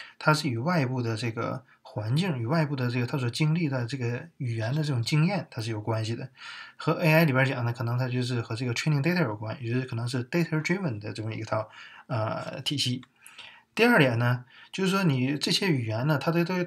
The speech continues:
都得有一些共同的东西，我们叫做 universal grammar，U G。那么这里边呢，作者认为啥呢？这个语言处理的 universal grammar 呢，叫做只有一个非常简单的东西，叫做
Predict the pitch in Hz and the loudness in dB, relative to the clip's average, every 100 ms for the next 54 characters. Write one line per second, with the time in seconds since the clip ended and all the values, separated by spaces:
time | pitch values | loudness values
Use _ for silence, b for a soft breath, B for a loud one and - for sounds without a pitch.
0 | - - 180 175 120 117 127 147 143 240 | -4 -4 0 2 0 -2 0 0 0 0
1 | 170 117 110 113 110 107 123 127 117 127 | 0 0 -2 0 -2 -4 -6 -4 -2 0
2 | 127 117 135 156 147 160 185 135 123 117 | 0 0 0 2 2 0 0 -2 -2 -2
3 | 117 117 151 - _ _ _ 143 135 139 | -2 -2 -6 -12 _ _ _ 0 0 0
4 | 170 139 B B B B 190 185 240 147 | -2 -2 B B B B -4 2 4 6
5 | 131 131 135 156 123 131 131 110 107 120 | 6 4 2 0 0 0 0 -2 -2 -2
6 | 123 B B B - 143 131 117 113 131 | -4 B B B 0 2 4 2 0 0
7 | 175 143 139 117 120 120 - 135 127 143 | 2 2 2 2 0 0 -4 -2 0 0
8 | 147 131 120 127 120 113 113 117 131 117 | 0 0 0 0 0 -2 -4 -4 -4 -2
9 | 123 120 - - 151 113 131 156 - 143 | -4 -6 -8 -2 0 0 0 0 2 0
10 | 139 120 123 131 127 127 120 127 117 117 | 0 0 0 0 0 0 -2 -4 -4 -4
11 | 117 - | -8 -12